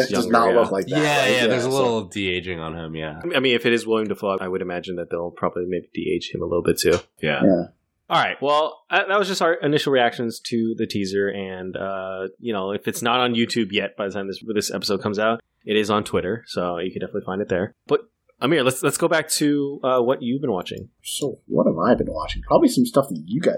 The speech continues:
Speaker 2: well, no, there's definitely some things you guys have seen. Like, our Fast Nine, uh, coverage made me <laughs> go back and rewatch all of those movies.
Speaker 1: I also went back and rewatched, not all of them, but I did definitely go back and rewatch Tokyo Drift.
Speaker 2: Okay.
Speaker 1: Because of, uh,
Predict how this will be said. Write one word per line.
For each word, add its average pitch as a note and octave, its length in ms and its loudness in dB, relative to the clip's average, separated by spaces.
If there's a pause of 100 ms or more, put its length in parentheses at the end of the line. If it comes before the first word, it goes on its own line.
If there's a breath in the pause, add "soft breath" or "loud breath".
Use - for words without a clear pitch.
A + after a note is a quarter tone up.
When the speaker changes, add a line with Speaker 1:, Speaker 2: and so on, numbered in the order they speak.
Speaker 2:
well, C4 180 8
no, F3 240 6 (200 loud breath)
there's G3 100 4
definitely C#4+ 220 4
some G#3+ 160 4
things B2 160 4
you A2 60 4
guys F#2 200 2
have - 100 -14
seen. F#2 320 -8 (320 loud breath)
Like, A#2+ 160 6
our C3+ 160 4
Fast A#2+ 340 2
Nine, G2 340 -4 (120)
uh, F#2 280 -2
coverage F#2 360 -8
made G#2 120 -4
me A#2 100 0
<laughs> - 20 -2
go C3+ 140 6
back B2 220 4
and G#2 100 2
rewatch A2 480 4
all A2 260 6
of F2 80 -4
those G2 180 2
movies. F#2 520 -4 (140)
Speaker 1:
I C#3+ 160 2
also C3+ 400 0
went A#2 260 -2
back A2 200 0
and A#2 100 -6
rewatched, G#2 460 -4 (360)
not E3 200 0
all B2 200 2
of C3+ 80 0
them, D#3 140 2
but C3+ 80 2
I G#2+ 80 4
did C3 200 0
definitely A#2+ 260 0
go G#2+ 80 -2
back G#2 200 -6
and G#2+ 80 -2
rewatch F#2+ 380 -2
Tokyo F#2+ 380 -4
Drift. - 420 -20 (600 soft breath)
Speaker 2:
Okay. B3+ 220 4
Speaker 1:
Because G#2+ 220 2
of, G2 140 -2
uh, G2 40 -4